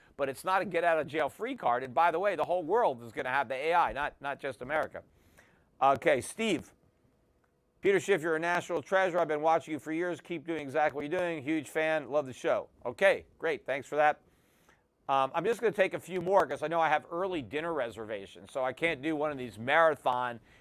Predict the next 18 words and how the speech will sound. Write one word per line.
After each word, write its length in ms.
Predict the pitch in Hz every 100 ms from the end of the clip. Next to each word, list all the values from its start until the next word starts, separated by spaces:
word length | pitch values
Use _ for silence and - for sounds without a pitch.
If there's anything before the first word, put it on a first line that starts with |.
| _
Q 200 | - 175
and 100 | 135
A's 380 | 139 143 113 -
that 140 | 135
I, 180 | 127 123
that 140 | - 131
I've 160 | 117
done 180 | 143 143
in 80 | 123
the 40 |
past. 640 | 101 - 160 131 104 - _ _ _ -
But 120 | 170
I 60 | 170
just, 240 | 226 -
you 60 | 247
know, 80 | 156
wanted 320 | 180 226
to, 80 | 214